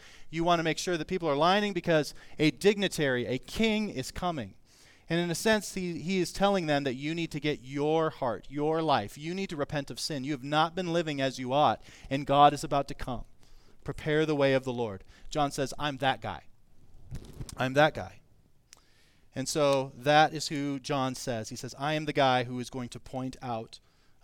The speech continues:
um, point out the coming of the Lord." So the second question they ask is, "Why do you baptize?" Look at verse twenty-four.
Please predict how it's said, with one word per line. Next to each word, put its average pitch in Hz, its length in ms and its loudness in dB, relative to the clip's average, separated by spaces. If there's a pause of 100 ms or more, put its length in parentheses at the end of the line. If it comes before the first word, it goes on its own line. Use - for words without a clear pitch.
um, 113 340 -6 (540)
point 151 320 -4
out 127 340 2 (220)
the - 80 -10
coming 131 340 -6
of 117 120 -8
the 113 100 -6
Lord." 107 340 -10 (1120)
So - 140 -4
the 185 60 0
second 240 260 6
question 220 300 4
they 196 120 4
ask 185 240 6
is, 165 140 -6
"Why 175 220 8
do 190 80 -2
you 190 100 -2
baptize?" 156 760 4 (1000)
Look 139 160 -4
at 156 100 -2
verse 147 200 -2
twenty-four. 139 600 -4